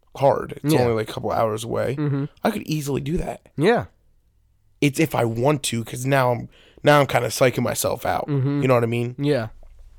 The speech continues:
Speaker 1: I don't know, but Halloween's over. Now this is, as you can see, my house, Ben.
Speaker 2: Yeah.
Speaker 1: Christmas time.
Speaker 2: No, it's not.
Speaker 1: <laughs>
Speaker 2: Thanksgiving isn't even here yet.
Speaker 1: You,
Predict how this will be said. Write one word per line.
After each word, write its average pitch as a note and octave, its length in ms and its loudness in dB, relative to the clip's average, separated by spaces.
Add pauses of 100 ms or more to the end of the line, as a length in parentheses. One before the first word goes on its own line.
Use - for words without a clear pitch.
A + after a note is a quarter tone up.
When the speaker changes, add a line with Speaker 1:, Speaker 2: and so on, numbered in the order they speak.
(640)
Speaker 1:
I C#3+ 80 6
don't C#3+ 120 8
know, C3+ 160 10
but B2+ 200 6 (440)
Halloween's D3 600 6
over. C#3 520 6 (300)
Now B2 340 2
this B2+ 640 -2
is, A#2 340 -2
as B2+ 280 2
you C3 60 2
can B2+ 140 2
see, C#3+ 280 0
my C3 180 -2
house, B2+ 400 -2
Ben. E3 360 -6 (240)
Speaker 2:
Yeah. F3+ 280 4 (260)
Speaker 1:
Christmas E3+ 360 -2
time. B2 280 -4 (240)
Speaker 2:
No, F3+ 300 6
it's C3+ 180 -6
not. F3+ 300 2 (400)
Speaker 1:
<laughs> - 340 -20
Speaker 2:
Thanksgiving - 1120 4
isn't D#3 300 8
even D3+ 200 0
here F3 140 2
yet. A#2 160 0
Speaker 1:
You, - 140 2